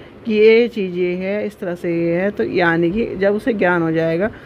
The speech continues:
जो विद्यार्थी जानता है, यानी कि जो उसे जानता है, जैसे कि मान लीजिए आप, अ, एक मैथ्स के बारे में, मैथ्स में क्या है, divide करना जान-, नहीं जानते, तो उसे plus, अ, कहीं ना कहीं plus minus सिखाया जाता है,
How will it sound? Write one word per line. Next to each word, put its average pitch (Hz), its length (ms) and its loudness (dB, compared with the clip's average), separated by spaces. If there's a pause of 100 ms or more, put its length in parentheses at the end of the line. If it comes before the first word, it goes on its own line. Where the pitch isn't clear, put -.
(220)
जो 240 160 6
विद्यार्थी 226 640 2
जानता 180 460 0
है, 156 200 -6 (300)
यानी 196 300 2
कि 262 100 2
जो 247 200 4
उसे 262 200 -2
जानता 220 500 -2
है, 170 80 0
जैसे 196 240 -4
कि 233 100 -2
मान 208 240 -2
लीजिए 202 280 0
आप, 220 360 0 (160)
अ, - 760 -4 (140)
एक 220 260 -2
मैथ्स 220 420 2
के 262 120 2
बारे 175 280 2
में, 196 200 -2
मैथ्स 214 380 -4
में 226 240 -2
क्या 214 120 0
है, 226 280 0
divide 220 380 4
करना 214 280 -2
जान-, 160 480 -6
नहीं 175 320 -2
जानते, 156 460 -4 (320)
तो 226 60 6
उसे 247 180 0
plus, 269 380 2
अ, - 40 -2 (580)
कहीं 202 240 0
ना 190 120 -2
कहीं 214 200 0
plus 233 320 0
minus 226 340 0
सिखाया 226 320 0
जाता 226 240 -2
है, 226 80 -6